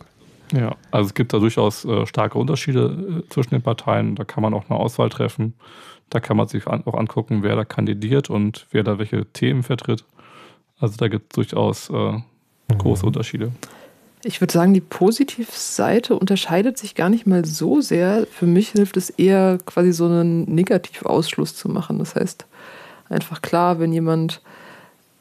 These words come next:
Speaker 3: aktiv, also mit einem Hackback auf Cyberangriffe antworten will und das in sein Wahlprogramm schreibt, dann fällt es halt raus.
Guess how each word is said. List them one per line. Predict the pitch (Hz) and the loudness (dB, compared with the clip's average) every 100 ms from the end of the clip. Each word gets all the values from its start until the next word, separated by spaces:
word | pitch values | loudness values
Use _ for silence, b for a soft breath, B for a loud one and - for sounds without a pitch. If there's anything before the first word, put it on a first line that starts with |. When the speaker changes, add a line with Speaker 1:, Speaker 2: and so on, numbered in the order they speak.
| _ | _
Speaker 3:
aktiv, | - 185 - - 175 185 - | -6 -6 -6 -2 0 0 2
also | - 160 | 0 2
mit | 160 170 | 0 2
einem | 175 170 | 2 2
Hackback | 190 - - - | 0 0 -2 -2
auf | - | -2
Cyberangriffe | - 180 180 143 160 165 - 160 165 170 - | 0 0 2 0 0 -2 0 0 0 -2 -6
antworten | 151 202 - 170 180 170 | 0 0 2 0 2 4
will | 175 | 4
und | 165 | 4
das | 160 170 | 0 -2
in | |
sein | 160 156 | 0 2
Wahlprogramm | 147 156 - - 156 151 - - | 2 0 -4 -4 -4 -4 -8 -6
schreibt, | - 160 160 | -2 -2 0
dann | 147 151 - _ - | -2 0 -4 _ -14
fällt | - 156 156 | -2 -2 -2
es | - | -4
halt | 143 - | -4 0
raus. | 147 156 - - | 0 0 -6 -12